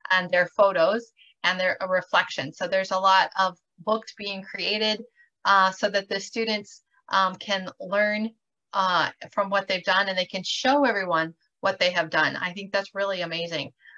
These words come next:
Um, and, um, um, again, we're gonna have the links to all of those,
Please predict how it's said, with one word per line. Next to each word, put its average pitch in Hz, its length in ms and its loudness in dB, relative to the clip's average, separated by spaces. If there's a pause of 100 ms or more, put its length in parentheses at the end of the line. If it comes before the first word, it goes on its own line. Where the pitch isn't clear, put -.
Um, 165 420 0 (100)
and, 180 300 -6
um, 160 340 -4 (500)
um, 180 320 -4 (100)
again, 202 360 0
we're 196 140 -2
gonna 208 280 -2
have 190 260 -2
the 175 120 -2
links 208 400 -2
to 196 160 -2
all 180 240 2
of 175 100 -4
those, 170 360 -2